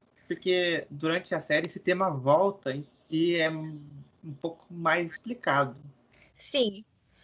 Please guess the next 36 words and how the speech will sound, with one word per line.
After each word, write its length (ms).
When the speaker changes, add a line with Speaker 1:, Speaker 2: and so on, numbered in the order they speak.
Speaker 2:
Mas, 200
tipo 100
assim, 140
no 80
primeiro 260
episódio 420
é 60
muita 240
coisa 220
acontecendo, 720
Speaker 1:
Sim. 60
Speaker 2:
que 60
você 80
fica, 220
"Meu 180
Deus, 240
que, 140
que, 640
variante? 680
O 40
que 100
que 80
é 60
variante?" 520
Daí 140
ele 100
explica. 400
Speaker 1:
Provavelmente 380
muita 420
gente 280
desistiu 640
de 80
assistir 460
nesse 300
primeiro 240
episódio. 420